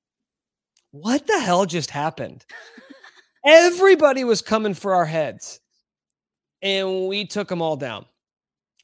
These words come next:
Speaker 1: But the biggest reason why is because you already knew you had an M V P candidate at Patrick Mahomes.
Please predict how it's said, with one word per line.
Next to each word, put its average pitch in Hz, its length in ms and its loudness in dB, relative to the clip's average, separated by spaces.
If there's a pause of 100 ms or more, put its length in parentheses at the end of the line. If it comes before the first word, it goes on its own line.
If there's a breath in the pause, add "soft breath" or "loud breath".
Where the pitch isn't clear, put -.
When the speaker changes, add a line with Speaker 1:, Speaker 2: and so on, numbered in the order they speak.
Speaker 1:
But 170 220 -8
the 214 80 0
biggest 190 460 -2
reason 254 240 -6
why 320 240 -4
is 175 100 -6
because 135 480 -8 (460)
you 156 140 0
already 262 180 4
knew 294 100 -4
you 269 120 -4
had 220 140 -2
an 208 80 -6
M 202 120 -6
V 185 100 -6
P 175 160 -8
candidate 160 380 -8
at 143 80 -12
Patrick 131 340 -12
Mahomes. - 380 -20